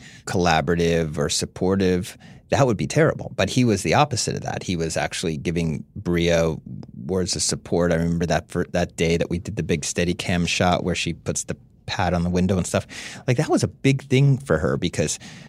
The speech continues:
she was one hundred percent green coming into this. And yes, she had a month of workshopping and getting ready for that, but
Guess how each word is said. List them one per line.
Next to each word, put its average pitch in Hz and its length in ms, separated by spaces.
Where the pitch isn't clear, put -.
she - 220
was 147 220
one 90 100
hundred 135 280
percent 78 260
green 87 320
coming 71 260
into 87 240
this. - 240
And 90 180
yes, 90 160
she 87 180
had 90 120
a 82 60
month 90 420
of 76 220
workshopping 87 760
and 80 100
getting 80 260
ready 113 280
for 147 160
that, 160 280
but - 180